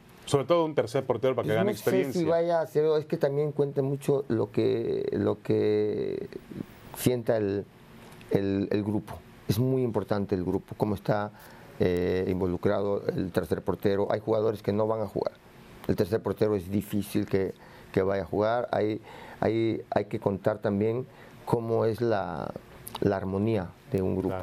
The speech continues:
Speaker 1: Claro. Y Cota, según yo sé, a distancia, me han dicho que es un tipo ejemplar, que es un tipo que hace grupos, que cierra vestidor y que siempre está ahí, ¿no?
Speaker 2: Eso es, eso es importante para un grupo, para un equipo,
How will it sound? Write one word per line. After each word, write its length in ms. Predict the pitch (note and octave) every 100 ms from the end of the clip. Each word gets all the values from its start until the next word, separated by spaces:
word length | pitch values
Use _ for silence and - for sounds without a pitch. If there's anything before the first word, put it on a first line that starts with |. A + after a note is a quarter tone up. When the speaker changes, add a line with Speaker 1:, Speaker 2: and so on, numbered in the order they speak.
| -
Speaker 1:
Claro. 60 | - -
Y 80 | A#2
Cota, 600 | A2+ D3+ - D3+ C#3 C3+ - - -
según 520 | - B2+ G2+ C3 C3
yo 140 | A2 G2
sé, 320 | - F2 F#2+
a 80 | A2+
distancia, 760 | F2+ - - F#2+ G2 - D3 D#3 - - - - -
me 140 | G#2+
han 100 | A#2
dicho 260 | A2 A2 A2
que 80 | G#2+
es 120 | -
un 160 | G#2 F#2+
tipo 280 | G#2 - A#2
ejemplar, 500 | - F2 G#2+ B2 E2 -
que 60 | -
es 60 | F#2
un 100 | F#2+
tipo 440 | G#2 - G2+ F#2+ E2+ F2
que 100 | -
hace 220 | A2 A2+ G2+
grupos, 560 | C#3 E3+ - D#3+ D3
que 300 | - G#2 B2+ - - -
cierra 360 | - C3+ B2 A#2+
vestidor 600 | G2 - G#2 C#3 D#3+ D3
y 40 |
que 120 | - G#2+
siempre 300 | D3 C3 C3
está 160 | -
ahí, 160 | F#3 F#3
¿no? 100 | D3
Speaker 2:
Eso 220 | G2 A#2
es, 80 | G#2+
eso 420 | A2+ A2 A2 C3+
es 80 | C3
importante 500 | C#3 A2+ G#2 C#3+ -
para 160 | A2+
un 160 | A#2 A#2+
grupo, 240 | A#2+ - -
para 140 | G#2
un 120 | A#2+
equipo, 340 | A2+ - -